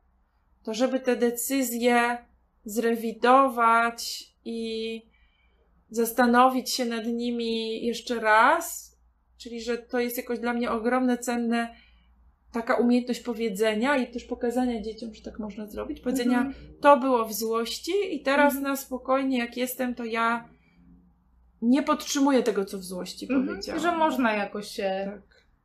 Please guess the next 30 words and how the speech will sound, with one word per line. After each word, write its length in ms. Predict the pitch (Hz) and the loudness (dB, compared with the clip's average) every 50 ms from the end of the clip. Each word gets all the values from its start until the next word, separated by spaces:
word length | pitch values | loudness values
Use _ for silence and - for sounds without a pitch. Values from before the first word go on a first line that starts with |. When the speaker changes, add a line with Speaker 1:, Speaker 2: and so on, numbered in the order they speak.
| _ _ | _ _
Speaker 1:
Że 160 | 220 202 240 247 | -6 0 2 2
to, 0 | 240 277 285 | 4 6 6
Speaker 2:
wycofać. 600 | 285 247 233 247 247 - - 233 226 220 226 233 | 6 6 6 4 2 0 -2 -2 -2 -2 -2 0
Speaker 1:
że 100 | 240 247 | 0 2
to 160 | 247 294 285 | 4 4 6
moja 260 | 277 294 302 302 269 262 | 6 6 6 6 4 4
złość 520 | 214 247 240 262 262 262 269 262 - - | 2 4 8 8 10 10 8 6 0 -6
przeze 300 | - - 254 220 247 240 | -8 -6 -4 -4 -2 -4
mnie 180 | 240 233 233 233 | -4 -4 -6 -6
przemawiała 1000 | - - 247 233 233 220 220 214 226 220 220 220 220 233 247 269 294 302 311 - | -6 -8 -6 -4 -4 -4 -4 -4 -4 -2 -2 -2 -2 0 2 4 4 4 4 2
i 80 | 247 240 | -4 -6
teraz, 340 | - 254 254 262 254 254 | -4 -2 0 0 -2 -2
kiedy 220 | - 254 220 226 240 | -4 -8 -8 -8 -6
jestem 380 | 233 247 240 - - 233 233 | -6 -6 -6 -6 -8 -8 -6
już 200 | 233 233 214 - 208 202 | -6 -8 -10 -12 -14 -8
w 40 | |
równowadze 1000 | 220 247 247 233 233 247 240 208 226 226 226 214 196 220 220 220 214 214 214 214 - - - - - - _ _ _ _ | -6 -4 -4 -2 -4 -4 -2 -2 -2 -2 -2 -2 -4 -4 -2 0 2 2 2 0 -2 -10 -20 -20 -20 -20 _ _ _ _
i 140 | - 220 220 | -6 -6 -2
wyregulowana, 1400 | 208 240 247 233 226 220 220 214 214 208 226 226 220 220 208 220 220 214 214 220 226 240 262 294 311 311 - - - _ _ _ _ _ _ _ _ _ _ _ _ _ _ _ _ _ _ _ | 2 4 4 4 4 4 2 0 0 0 0 0 0 2 2 2 2 2 2 2 2 4 4 4 2 0 -4 -10 -20 _ _ _ _ _ _ _ _ _ _ _ _ _ _ _ _ _ _ _
to 100 | - 247 | 2 4
ja 140 | 247 254 247 | 4 6 6
nie 220 | 254 254 254 262 | 6 6 4 4
chcę 200 | 262 254 - 240 | 2 2 -2 -2
tak 200 | - 226 220 - | 0 -2 -2 0
robić, 360 | 240 240 226 208 220 214 - 226 | 0 -2 0 -2 -4 -4 -2 -2
jak 160 | 214 214 - | -2 -2 -2
ta 160 | - - 214 | -2 -4 -2
złość 500 | 202 208 208 202 202 202 196 - - - | -2 -4 -4 -4 -4 -4 -6 -6 -10 -10
mi 360 | 196 196 185 185 180 185 190 - | -10 -8 -8 -8 -8 -10 -10 -10
podpowiadała. 920 | 202 190 - - 190 190 185 196 190 180 185 - - - 92 - - - | -10 -12 -10 -10 -10 -8 -6 -6 -6 -4 -4 -4 -4 -6 -6 -10 -12 -14